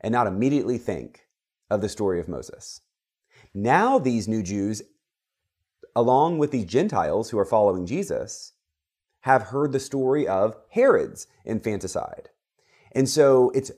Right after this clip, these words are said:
very easy to link these two ideas together and to see the dragon as representative of the worst of the worst on earth. Except the dragon's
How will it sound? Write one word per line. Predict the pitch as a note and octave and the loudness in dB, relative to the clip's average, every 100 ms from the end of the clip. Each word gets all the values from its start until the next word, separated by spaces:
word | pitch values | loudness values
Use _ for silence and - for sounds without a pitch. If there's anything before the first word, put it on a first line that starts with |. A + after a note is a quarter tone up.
| - | -16
very | F#2 B2+ D3+ G3 F#3 | 2 4 6 4 2
easy | B3 D3+ A#2 G#2 A#2 _ _ _ | 0 2 0 -2 -8 _ _ _
to | - | -6
link | A2+ B2 D3 | 0 0 0
these | C#3+ B2 | -4 -6
two | - B2+ | -2 0
ideas | A2 G#2 G#2 G2+ | 0 0 -4 -4
together | G2 A2 G2+ D2+ B1 - _ _ _ | -2 0 0 -2 -4 -10 _ _ _
and | - | -6
to | G#2 | -4
see | - C3+ | -4 -4
the | G#2+ | -4
dragon | E2 F#2+ G#2+ B2+ A#2+ F#2+ | -8 -4 -2 -2 -4 -4
as | F2+ E2+ | -6 -4
representative | G2 G2 F2+ G#2 G2+ F2 E2 D#2 - _ - | -4 -4 -6 -4 -4 -6 -8 -10 -16 _ -12
of | G#2 F#2+ E2+ D#2+ | -8 -8 -8 -6
the | F#2 | -6
worst | F2 F#2 A2+ C3+ - - | -4 -2 0 -2 -8 -8
of | - F#2+ | -8 -4
the | F#2+ | -6
worst | F2 F#2 F#2 F2 - - | -4 -2 -2 -4 -14 -14
on | - F2+ - | -10 -10 -6
earth. | D2+ A1+ - _ _ _ _ _ _ _ | -6 -8 -12 _ _ _ _ _ _ _
Except | - - B3+ - - - _ _ _ _ _ _ _ | -12 -2 0 0 -6 -20 _ _ _ _ _ _ _
the | |
dragon's | E3 G3 A#3 B3+ C4 A#3+ | -2 0 0 0 -4 -6